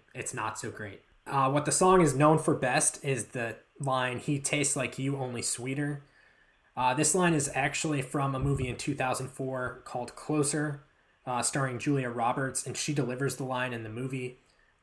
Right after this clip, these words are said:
It's very explicit, the scene. Um, they're talking about, it's, uh, an ex-boyfriend and an ex-girlfriend talking.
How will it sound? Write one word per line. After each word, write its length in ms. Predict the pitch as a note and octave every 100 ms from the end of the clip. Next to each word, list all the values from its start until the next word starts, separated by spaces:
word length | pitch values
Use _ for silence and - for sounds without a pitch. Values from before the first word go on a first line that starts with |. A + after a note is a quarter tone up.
| -
It's 200 | B2+ -
very 300 | C#3+ C#3+ C3
explicit, 720 | - - B2+ C3 C#3+ C3+ -
the 80 | C#3+
scene. 600 | - C3+ C3+ C#3 C#3+ C#3 _ _
Um, 400 | A#2 G#2+ G#2+ G#2+ G#2
they're 120 | A#2
talking 520 | - A#2+ A2+ A#2+ A2+
about, 560 | A2+ A#2 A2+ A2 G#2+ -
it's, 200 | B2+ -
uh, 300 | A#2+ G#2+ G#2+
an 120 | B2+ B2+
ex-boyfriend 640 | C3 - C#3 B2+ B2 A#2+
and 100 | A2+
an 80 | A2+
ex-girlfriend 640 | A2+ - A#2+ B2 B2 A2+
talking. 540 | - A#2 A2+ A2+ A2+